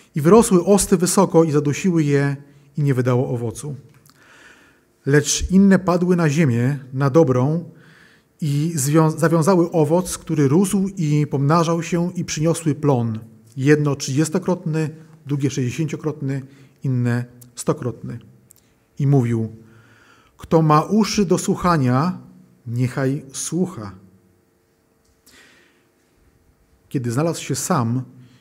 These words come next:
ci, którzy przy nim byli razem z dwunastoma, zapytali go o przypowieści. I mówił im: „Wam powierza się świętą tajemnicę królestwa. Innym zaś, którzy nie są z wami,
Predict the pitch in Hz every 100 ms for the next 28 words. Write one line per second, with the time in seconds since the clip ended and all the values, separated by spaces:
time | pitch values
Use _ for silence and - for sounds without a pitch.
0 | _ - 175 151 131 - 147 123 127 139
1 | 147 135 127 117 127 120 165 143 135 131
2 | 131 135 123 120 120 120 123 - - _
3 | _ _ 131 - 131 131 123 107 - -
4 | - - _ _ _ _ _ _ _ _
5 | _ _ 147 143 123 139 120 110 107 -
6 | - - _ _ _ _ _ 135 131 208
7 | 196 202 165 214 190 185 190 175 - -
8 | 196 190 190 185 180 170 - 156 147 165
9 | - 156 147 120 - - 113 101 _ _
10 | _ _ _ _ _ _ _ _ _ _
11 | _ - 160 156 147 131 160 160 - 135
12 | 131 131 131 123 151 143 123 113 127 135
13 | 151